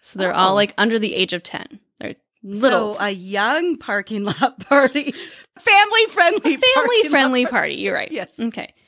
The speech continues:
Speaker 1: There's some sort of family friend there, an older gentleman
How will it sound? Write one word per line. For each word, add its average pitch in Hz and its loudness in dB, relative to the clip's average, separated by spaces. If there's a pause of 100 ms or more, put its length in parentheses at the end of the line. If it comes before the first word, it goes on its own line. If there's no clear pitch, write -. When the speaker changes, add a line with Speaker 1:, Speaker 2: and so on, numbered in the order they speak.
(160)
Speaker 1:
There's 339 0
some 392 2
sort 269 0
of 220 -4
family 220 -2
friend 185 0
there, 160 -4
an 247 -4
older 233 0
gentleman 190 -6